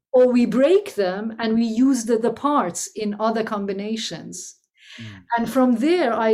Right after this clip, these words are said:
Speaker 1: I came up with the, the idea that I'm actually using with this,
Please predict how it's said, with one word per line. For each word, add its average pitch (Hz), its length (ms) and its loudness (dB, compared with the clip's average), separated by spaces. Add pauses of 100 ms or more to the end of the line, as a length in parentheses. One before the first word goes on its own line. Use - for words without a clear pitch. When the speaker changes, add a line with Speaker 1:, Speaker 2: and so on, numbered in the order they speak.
Speaker 1:
I 214 120 -2
came 254 340 -2
up 233 160 -2
with 214 160 -2
the, 208 340 0
the 214 100 2
idea 208 380 0
that 196 160 -2
I'm 190 200 -6
actually 202 420 -8 (320)
using 190 340 -4
with 165 180 -8
this, - 280 -10